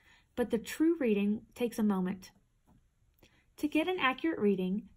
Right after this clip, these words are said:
the best posture for blood flow is to have a relaxed sitting or laying position with your hand at the s-, same level as the heart.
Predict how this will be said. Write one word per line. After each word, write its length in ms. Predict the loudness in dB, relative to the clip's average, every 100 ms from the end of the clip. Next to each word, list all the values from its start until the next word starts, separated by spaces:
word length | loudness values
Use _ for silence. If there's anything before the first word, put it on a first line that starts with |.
| -6
the 80 | 0
best 320 | 0 -2 -4
posture 520 | 0 0 -2 -8 -8 -8
for 120 | -10
blood 360 | -6 -2 -2 -4
flow 360 | -4 -4 -2 -6 -10 -10
is 160 | -10 -8
to 120 | -8
have 240 | -2 -2
a 60 | 0
relaxed 520 | -2 -2 -4 -6 -10
sitting 360 | -6 -4 -2 -4
or 140 | -2
laying 300 | -2 -2 -4
position 640 | -6 -8 -8 -8 -8 -8 -6
with 140 | -4 -4
your 140 | -4
hand 500 | -8 -8 -6 -4 -6 -8 _ -8
at 160 | -8 -6
the 60 |
s-, 100 | -10 -14 -16 -16
same 360 | -8 -6 -4
level 440 | -2 -4 -4 -8 -10 _ -6
as 300 | -2 -2 -4
the 120 | -8
heart. 400 | -6 -8 -10 -18